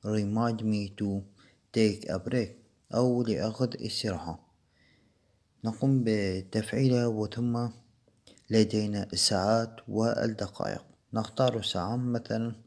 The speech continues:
ساعة أو ساعتين أو ثلاثة وهكذا. ولدينا الدقائق،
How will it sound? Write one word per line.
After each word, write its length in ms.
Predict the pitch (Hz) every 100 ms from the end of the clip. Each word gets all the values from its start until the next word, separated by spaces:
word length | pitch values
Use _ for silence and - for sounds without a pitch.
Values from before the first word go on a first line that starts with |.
| _ _ _ _ _ _ _ _ - - _ _
ساعة 640 | - - 120 101 95 117 -
أو 200 | 123 117
ساعتين 540 | 117 110 104 107 104
أو 200 | - 123
ثلاثة 540 | 127 131 107 87 87 87 _ _ -
وهكذا. 640 | 98 90 87 92 - 135 - - _ _ _ _ _ - - - - - - - - - -
ولدينا 840 | 120 131 131 131 110 113 127 123
الدقائق، 580 | 107 98 92 107 123 147